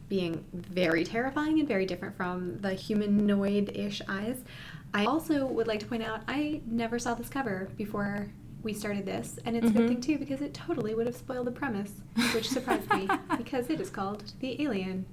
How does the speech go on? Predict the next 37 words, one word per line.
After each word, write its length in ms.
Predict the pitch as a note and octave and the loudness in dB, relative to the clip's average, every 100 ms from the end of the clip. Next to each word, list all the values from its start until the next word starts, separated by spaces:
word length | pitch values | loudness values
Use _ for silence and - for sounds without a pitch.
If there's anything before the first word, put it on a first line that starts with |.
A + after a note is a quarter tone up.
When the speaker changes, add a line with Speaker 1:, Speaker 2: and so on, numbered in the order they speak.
| - | -6
Speaker 1:
and 120 | B3+ | -2
there 220 | A3+ G#3+ | -2 -2
is 140 | G#3+ A#3 | -6 -4
an 60 | C4+ | -2
alien 280 | C4 G#3 G3 | 0 2 6
on 80 | |
the 100 | F#4+ | 8
cover. 300 | - F#4 G3+ G3+ G#3 | 8 6 2 -2 -6
Speaker 2:
<laughs> 160 | - - | -4 4
That's 180 | B3 B3 | 6 8
a 20 | |
Speaker 1:
I 40 | |
Speaker 2:
good 120 | A#3 | 8
Speaker 1:
did 120 | G#3 A3 | 8 8
not 120 | G3+ | 6
know 60 | |
Speaker 2:
point. 120 | F#3+ G3 | 4 0
Speaker 1:
that. 260 | - - | -4 4
Speaker 2:
That 100 | A#3+ | 8
you 140 | A3+ A#3+ | 10 12
would 100 | A#3 | 12
have 100 | A3+ | 12
known 160 | G#3 | 6
that 100 | G3 | 4
there 100 | F#3+ | 2
were 120 | F3+ E3+ | 2 2
aliens. 500 | E3 D#3+ D#3+ D#3+ - | 0 0 -2 -4 -4
Speaker 1:
I 60 | G#3+ | 0
would 120 | G#3+ | 2
have 100 | G3+ | 2
assumed, 340 | G3+ C#4 A3+ G3 | 2 0 0 0
yeah. 200 | F#3 F#3+ - - | -2 -4 -8 0
But 100 | A#3 | 8
Speaker 2:
Why 100 | D4 | 10
Speaker 1:
no, 40 | C#4+ | 12
Speaker 2:
would 100 | - | 10
Speaker 1:
you, 220 | B3 | 6